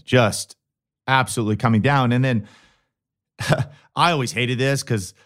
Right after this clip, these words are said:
when you actually watch the first half of the game, it wasn't even really raining. Like, it was kind of a little drizzle, but it didn't matter because the teams still do warm up in the monsoon. Um, so you're soaked. Like, the field's soaked, you're soaked.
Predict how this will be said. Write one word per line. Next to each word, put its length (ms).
when 140
you 60
actually 240
watch 320
the 60
first 260
half 200
of 60
the 60
game, 300
it 80
wasn't 240
even 140
really 220
raining. 380
Like, 220
it 60
was 140
kind 240
of 80
a 40
little 200
drizzle, 320
but 160
it 60
didn't 200
matter 260
because 380
the 60
teams 320
still 260
do 160
warm 320
up 300
in 140
the 60
monsoon. 600
Um, 440
so 140
you're 120
soaked. 500
Like, 160
the 80
field's 320
soaked, 520
you're 220
soaked. 520